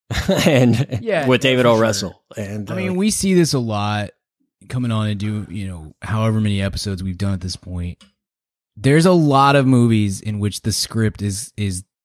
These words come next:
Speaker 2: the kind of the last thought, you know, and very clearly they put one percent of attention towards the script. And it's, I mean, and that's,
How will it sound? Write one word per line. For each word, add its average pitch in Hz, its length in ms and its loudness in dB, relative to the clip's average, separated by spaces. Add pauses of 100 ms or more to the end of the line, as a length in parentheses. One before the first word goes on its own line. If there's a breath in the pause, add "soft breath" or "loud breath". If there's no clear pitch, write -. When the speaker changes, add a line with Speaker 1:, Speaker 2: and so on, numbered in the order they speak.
(120)
Speaker 2:
the 101 100 -10
kind 107 280 -4
of 98 60 -4
the 98 120 -2
last 95 600 -6 (280)
thought, 76 420 -12 (200)
you 92 120 -10
know, 90 120 -8
and 101 180 -4
very 127 260 4
clearly 120 800 2 (800)
they 110 200 -4
put 107 380 0 (420)
one 120 400 2
percent 107 440 0
of 104 80 -4
attention 95 680 -4 (500)
towards 90 460 -8
the 87 100 -14
script. - 440 -16 (200)
And 101 120 -8
it's, - 320 -8
I - 20 -12
mean, 165 280 -8 (640)
and 156 140 0
that's, 196 380 -2